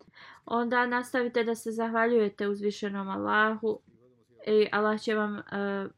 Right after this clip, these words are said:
podariti mnoga, mnoge blagoslove ako se budete pridržavali njegovog zakona.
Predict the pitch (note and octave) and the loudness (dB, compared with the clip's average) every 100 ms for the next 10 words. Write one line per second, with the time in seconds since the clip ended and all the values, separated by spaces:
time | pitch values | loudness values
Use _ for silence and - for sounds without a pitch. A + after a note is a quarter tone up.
0 | _ _ _ _ _ _ F#3+ G3+ _ _ | _ _ _ _ _ _ -16 -16 _ _
1 | A3 G#3+ G#3+ A3 A3 A3 G#3+ - G#3 G#3+ | -2 2 4 4 2 2 0 0 -2 -2
2 | A3+ B3+ C4 G#3+ G3 - - A3 B3 A#3+ | 0 2 2 2 2 0 -6 -6 -4 0
3 | G3+ G3+ G#3 G3+ G3+ G3+ G#3+ G3 G3 G3 | 0 0 0 0 -2 -4 -4 -2 -2 -6
4 | - - - _ - G3 - - G3+ G#3 | -14 -20 -20 _ -6 -6 -4 -4 0 2
5 | G3+ G3+ G3+ G3 G3+ G3 G3 G3+ G3 G3 | 2 0 -2 -2 -4 -2 -2 0 2 2
6 | G3 F#3+ G3 F#3+ G3 F#3+ F#3 F#3+ F#3 F#3 | 0 -2 -6 -4 -2 -2 -4 -2 0 0
7 | - F#3+ F#3 F#3 | -2 -6 -4 -6